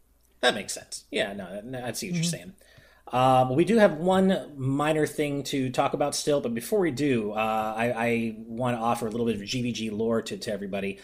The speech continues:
Speaker 1: Adam Davis in the chat a little while back said, "All the homies love Ash middle name Paulson."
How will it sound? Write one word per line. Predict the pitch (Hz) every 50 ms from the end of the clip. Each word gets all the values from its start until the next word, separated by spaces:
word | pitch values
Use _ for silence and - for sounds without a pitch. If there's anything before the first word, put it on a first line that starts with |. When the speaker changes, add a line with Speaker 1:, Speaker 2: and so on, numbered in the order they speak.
| - - -
Speaker 1:
Adam | - 165 180 175 165
Davis | 156 160 160 147 135 -
in | 135 120
the | 110
chat | - - 147 135
a | -
little | 117 127 123
while | 113 120 113 110
back | 104 110 110 107 -
said, | - 117 104
"All | - 151 185 208
the | 196 165
homies | 175 180 165 160 131 120
love | 131 139 135 127 135
Ash | 135 131 127 123 - -
middle | 131 123 123 123 117
name | 117 110 107
Paulson." | 104 - 117 110 107 - - -